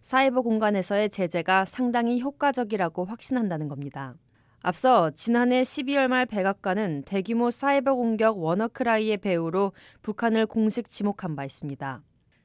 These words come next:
지난해 오월 발생한 워너크라이 공격은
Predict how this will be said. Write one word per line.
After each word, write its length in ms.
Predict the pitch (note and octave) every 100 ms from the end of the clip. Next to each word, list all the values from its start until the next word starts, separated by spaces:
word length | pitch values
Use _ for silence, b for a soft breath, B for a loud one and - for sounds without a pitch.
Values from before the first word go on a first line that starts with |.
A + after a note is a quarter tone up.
| _
지난해 440 | - A#3 A#3+ C4 C4
오월 380 | G3+ A#3 B3
발생한 500 | B3 G#3+ - A3 A#3
워너크라이 640 | A3 F#3 A3 A#3 A#3+ A3 G#3
공격은 560 | G3 E3+ E3+ G#3 C3+